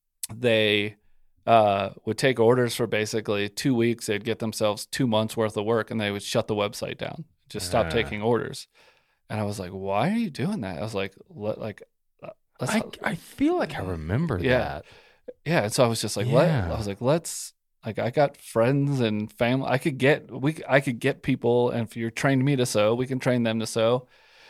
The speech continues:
Speaker 1: And, and, uh, I remember it was like, th-, this is such an insight into Joe. This is like,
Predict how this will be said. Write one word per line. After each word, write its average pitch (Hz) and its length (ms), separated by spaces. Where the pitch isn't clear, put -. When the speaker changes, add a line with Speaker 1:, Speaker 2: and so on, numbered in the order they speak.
Speaker 1:
And, 123 300
and, 117 300
uh, 107 200
I - 40
remember 156 340
it 139 60
was 113 180
like, 113 200
th-, 131 200
this 135 220
is 123 80
such 123 240
an 113 100
insight 113 480
into 113 240
Joe. 101 520
This 113 180
is 117 140
like, 107 220